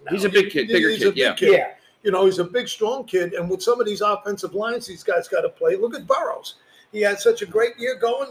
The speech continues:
Speaker 1: one bad thing, and, you know, we'll, we'll see what happens
Speaker 2: Yeah, but
Speaker 1: there.
Speaker 2: Burrow tore an
Speaker 1: But, but you
Speaker 2: A C L.
Speaker 1: look at the, look at, look what Allen is doing at Buffalo.
Speaker 2: And that's my question.
Speaker 1: Yeah, look.
Speaker 2: Let's just take, for example, Josh Allen's drafted by the Jets,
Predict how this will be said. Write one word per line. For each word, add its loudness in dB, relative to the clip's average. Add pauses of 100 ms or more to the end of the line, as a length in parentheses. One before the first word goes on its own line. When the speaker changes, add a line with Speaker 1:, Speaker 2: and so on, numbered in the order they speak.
Speaker 1:
one -2
bad 4
thing, -4
and, 0 (160)
you -2
know, 0
we'll, 2
we'll 4
see -4
what -2
happens -4
Speaker 2:
Yeah, 8
but 6
Speaker 1:
there. 8
Speaker 2:
Burrow 10
tore 4
an 8
Speaker 1:
But, 10
but 10
you 6
Speaker 2:
A 4
C 4
L. 4
Speaker 1:
look 4
at -2
the, -2
look -4
at, -4
look -4
what -6 (180)
Allen 4
is -8
doing 0
at -12
Buffalo. 0
Speaker 2:
And 4
that's 6
my 2
question. 0
Speaker 1:
Yeah, 4 (140)
look. -8
Speaker 2:
Let's 2
just -6
take, -4
for -2
example, -6 (800)
Josh 2
Allen's -2
drafted -2
by -2
the -8
Jets, -8